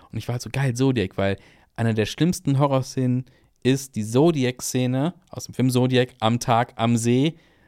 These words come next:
Das ist so furchtbar <laughs> für mich. Und ich dachte, geil,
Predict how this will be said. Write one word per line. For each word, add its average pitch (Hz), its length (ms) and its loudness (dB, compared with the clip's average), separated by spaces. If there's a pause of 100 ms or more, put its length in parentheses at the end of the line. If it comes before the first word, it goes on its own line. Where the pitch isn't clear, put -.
Das - 280 -12
ist - 220 -12
so 135 180 0
furchtbar - 520 -2
<laughs> - 20 -16
für 165 280 2
mich. 196 380 0 (440)
Und 120 100 -2
ich 117 80 -4
dachte, 123 220 -6
geil, 156 420 -2